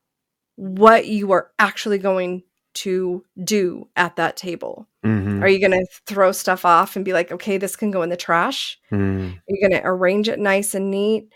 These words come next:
Speaker 1: You're gonna pick your, you know, your so many plates. And then you choose to pull up to that plate and go, "Oh, this is, this is time with this one child.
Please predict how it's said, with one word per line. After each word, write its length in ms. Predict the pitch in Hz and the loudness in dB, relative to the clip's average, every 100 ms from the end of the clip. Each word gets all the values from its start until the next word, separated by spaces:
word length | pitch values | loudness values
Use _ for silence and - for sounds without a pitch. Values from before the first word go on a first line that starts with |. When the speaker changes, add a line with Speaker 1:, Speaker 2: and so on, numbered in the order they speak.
| _ _ _ | _ _ _
Speaker 1:
You're 120 | 202 196 | -8 0
gonna 160 | 180 | -2
pick 400 | 175 - 220 220 | -2 -2 -2 -2
your, 300 | 208 202 196 | -2 -2 -2
you 160 | - 196 | -2 -4
know, 200 | 185 190 | -2 -4
your 200 | 196 202 | -4 -6
so 320 | - - 214 | -2 0 2
many 260 | 220 214 208 | 2 2 0
plates. 560 | - 208 214 - - - _ _ | -4 -4 -4 -6 -10 -12 _ _
And 120 | 233 247 | 4 6
then 100 | 247 | 6
you 100 | 247 | 4
choose 400 | 247 269 285 277 | 0 -2 -4 -4
to 100 | 247 | -8
pull 180 | 214 226 | -2 2
up 120 | 208 | 2
to 100 | 220 | 2
that 260 | 208 185 - _ _ - | 2 2 0 _ _ -8
plate 320 | 247 220 - | 0 0 -2
and 120 | 170 190 | -8 -2
go, 100 | 143 | 2
"Oh, 320 | 277 240 - _ _ _ _ | 2 2 -4 _ _ _ _
this 160 | 220 226 | -6 -4
is, 140 | 208 - _ _ | -10 -14 _ _
this 280 | 208 220 - | -4 -4 -6
is 160 | 202 196 | -8 -8
time 320 | - 214 220 | 0 2 2
with 180 | 196 202 | -2 -4
this 240 | 220 - | -4 -4
one 200 | 214 202 | -4 -4
child. 520 | 202 269 269 151 147 | -2 0 2 0 -6